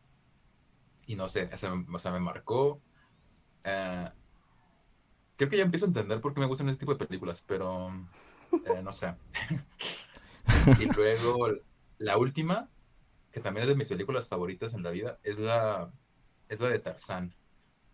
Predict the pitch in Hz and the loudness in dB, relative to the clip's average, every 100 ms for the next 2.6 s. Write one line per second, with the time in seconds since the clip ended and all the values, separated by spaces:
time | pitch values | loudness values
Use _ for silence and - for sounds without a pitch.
0 | _ _ _ - 95 92 95 90 90 95 | _ _ _ -4 -2 -2 -4 -4 -4 -4
1 | 95 95 101 92 90 87 73 71 - - | -4 -2 -2 -2 -6 -8 -10 -16 -18 -18
2 | 85 - 101 95 87 - | -18 -10 -6 -6 -8 -12